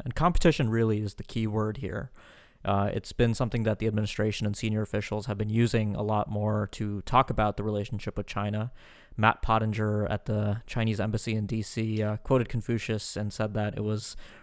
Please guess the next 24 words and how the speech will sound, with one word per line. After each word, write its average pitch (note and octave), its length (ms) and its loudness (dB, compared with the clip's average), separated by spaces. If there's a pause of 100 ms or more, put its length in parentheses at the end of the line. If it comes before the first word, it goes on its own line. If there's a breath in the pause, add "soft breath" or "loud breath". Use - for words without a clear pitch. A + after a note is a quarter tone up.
(100)
right B2 260 4
to - 80 -2
call A2+ 240 2
something G#2+ 400 -2
what G#2+ 140 2
it G#2 100 -2
is G#2 320 -2
with - 140 -10
China, G2 420 -2
and G2+ 300 -2
the G#2+ 60 -4
U A2 180 0
S - 140 -4
and G#2+ 80 -4
Chinese G#2 420 -2
are G2+ 340 -2
in G2+ 240 -4
a G2+ 140 -4
competitive G#2+ 800 -4
dynamic G2 440 -4
right - 200 -6
now. - 260 -12 (500 loud breath)
Um, G#2+ 520 6 (400)
but D3+ 360 8